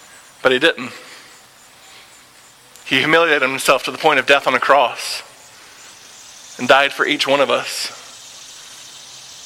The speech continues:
Poured out his Spirit and gave birth to a church and trusted that we, we would listen to his Spirit and we would respond to his grace, that we would take up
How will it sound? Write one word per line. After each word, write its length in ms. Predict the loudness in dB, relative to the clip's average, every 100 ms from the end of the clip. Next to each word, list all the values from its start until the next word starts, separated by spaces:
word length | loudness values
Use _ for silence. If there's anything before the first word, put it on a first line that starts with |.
| -20 -20 -20 -20 -20 -20 -20 -20 -20 -20 -20 -20 -20 -20 -20 -20 -20 -20 -20 -20 -20 -20 -20 -20 -20 -12 -8
Poured 180 | 2 4
out 100 | 4
his 80 | 2
Spirit 440 | -2 2 4 4
and 80 | 2
gave 120 | 0 2
birth 200 | 2 2
to 60 |
a 40 | 2
church 300 | 4 2 -4 -12 -2
and 120 | 0
trusted 380 | 2 2 0 2
that 160 | 2 2
we, 400 | 0 2 -2 -6 -10 -12 -20 -20 -20 -20 -20 -20 -20 -20 -20 -20 -20 -20 -4
we 100 | 0
would 180 | 2 2
listen 460 | 2 0 2 -2 0
to 120 | -2
his 140 | -2 -4
Spirit 420 | 0 4 4 2
and 100 | 0
we 80 | 2
would 100 | 2
respond 440 | 2 2 4 2
to 80 | -2
his 120 | -4
grace, 360 | 2 4 4 0
that 120 | 0
we 100 | 2
would 120 | 2
take 220 | 2 2
up 180 | 2 0